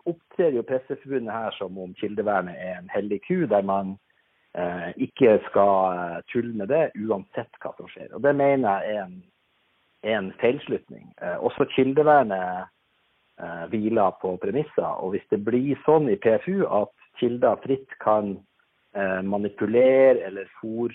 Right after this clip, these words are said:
journalister med, med feil opplysninger i den tro at man er trygg, så åpner man for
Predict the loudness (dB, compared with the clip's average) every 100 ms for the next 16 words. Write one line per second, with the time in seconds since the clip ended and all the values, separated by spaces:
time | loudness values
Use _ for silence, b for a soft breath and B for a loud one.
0 | -6 -6 -6 _ -4 -2 -2 -2 -2 -4
1 | -8 -12 b b _ _ -14 -4 -2 -2
2 | -2 4 4 4 2 2 0 -2 -4 -4
3 | -4 -4 -4 -4 -4 -2 0 -2 -4 -8
4 | -10 -10 -10 -8 -6 -8 -10 0 4 2
5 | 0 -16 b b b _ _ -20 0 6
6 | 8 8 6 2 0 2 4 2 -4 -8
7 | -8 -10 -10 -10